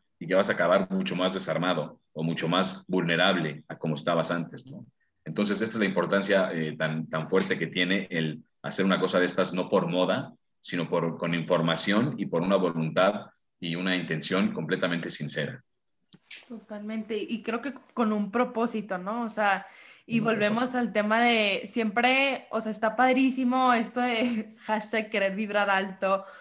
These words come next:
Speaker 2: o querer, no sé, este, aprender cosas nuevas, etcétera, ¿no? Pero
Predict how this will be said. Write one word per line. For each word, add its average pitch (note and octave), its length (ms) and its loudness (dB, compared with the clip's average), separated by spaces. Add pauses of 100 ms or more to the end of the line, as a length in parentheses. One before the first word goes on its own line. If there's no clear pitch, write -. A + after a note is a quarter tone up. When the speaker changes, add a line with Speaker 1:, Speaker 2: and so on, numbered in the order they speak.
(140)
Speaker 2:
o G3 600 2
querer, G#3 600 2 (800)
no A3+ 220 -2
sé, G3+ 560 0
este, F#3+ 720 2
aprender G#3 420 0
cosas A#3 260 -4
nuevas, G#3+ 480 2
etcétera, F#3+ 440 -6
¿no? G#3 240 -6
Pero G#3+ 360 2